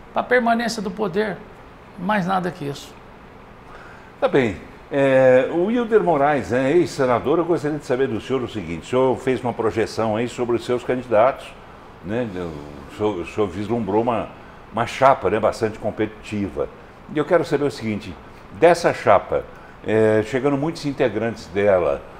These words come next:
Speaker 2: à Assembleia Legislativa, eles irão como situação, como oposição? Como essa, essa chapa irá se comportar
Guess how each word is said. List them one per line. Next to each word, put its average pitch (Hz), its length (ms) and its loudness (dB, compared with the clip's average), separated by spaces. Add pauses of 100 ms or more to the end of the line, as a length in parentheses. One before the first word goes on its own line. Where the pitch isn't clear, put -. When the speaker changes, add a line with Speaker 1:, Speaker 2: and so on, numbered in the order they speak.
(280)
Speaker 2:
à 110 520 4
Assembleia 123 580 0
Legislativa, 104 800 -2
eles 117 320 -2
irão 101 380 0 (420)
como 110 280 -4
situação, 131 760 -4 (100)
como 101 240 0
oposição? 90 760 -4
Como 196 380 -2 (340)
essa, 104 300 -2
essa 95 340 0
chapa 110 400 2
irá 101 320 4
se - 160 -6
comportar 101 720 0